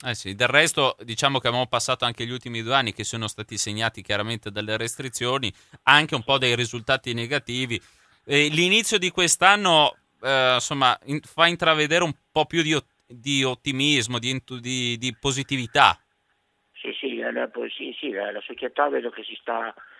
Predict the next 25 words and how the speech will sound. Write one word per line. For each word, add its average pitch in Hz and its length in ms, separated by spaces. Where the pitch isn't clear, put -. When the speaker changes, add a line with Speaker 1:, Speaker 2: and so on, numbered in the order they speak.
Speaker 2:
anche 120 260
con 110 200
gli 107 220
abbonamenti 104 600
quest'anno, 101 400
insomma, 90 280
siamo 85 200
in 87 80
prezzi, - 400
prezzi 85 400
giudicati 82 760
benissimi 87 840
tutti, - 360
per 85 160
i 85 80
giovani, 92 380
per 85 180
gli 85 100
anziani 90 480
e 87 40
via. 90 200
Quindi 127 600
penso 123 320
proprio 127 340
che 104 480